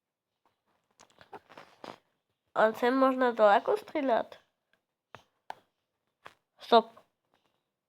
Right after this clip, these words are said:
Навіть Т Т Т Сагур вийшов. О, да, реально. Отак, що? Да, реально. Навіть все її.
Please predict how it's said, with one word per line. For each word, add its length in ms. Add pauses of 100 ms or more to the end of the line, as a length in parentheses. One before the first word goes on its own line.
(680)
Навіть 380
Т 160
Т 220
Т 200
Сагур 640
вийшов. 720 (4000)
О, 120 (220)
да, 360
реально. 580 (1800)
Отак, 440 (360)
що? 260 (800)
Да, 180
реально. 540 (480)
Навіть 180
все 280
її. 420